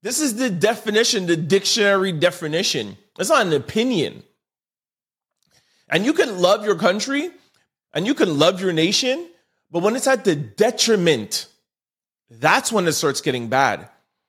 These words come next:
And then when you go back to a white nationalist,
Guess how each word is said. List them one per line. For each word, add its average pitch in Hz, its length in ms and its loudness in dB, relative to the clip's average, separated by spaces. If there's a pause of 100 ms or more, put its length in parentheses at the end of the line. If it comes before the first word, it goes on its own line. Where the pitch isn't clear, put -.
(1500)
And 151 140 -4
then 196 120 2
when 214 120 0
you 202 100 -2
go 185 300 4
back 214 340 2
to 165 500 2 (440)
a 123 100 -2
white 113 580 -2
nationalist, 127 1040 -2